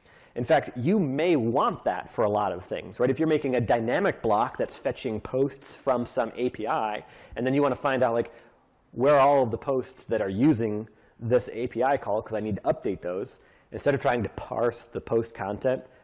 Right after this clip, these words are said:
for a thousand posts, which would be a nightmare, you can just query post meta, like you've already been doing,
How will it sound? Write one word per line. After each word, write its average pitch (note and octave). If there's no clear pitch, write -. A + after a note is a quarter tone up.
for -
a F#2
thousand G#2+
posts, -
which -
would G2
be G2
a F#2
nightmare, D3+
you D3
can D#3
just C#3
query D3+
post -
meta, A2+
like A2
you've A2+
already A2+
been C3
doing, G#2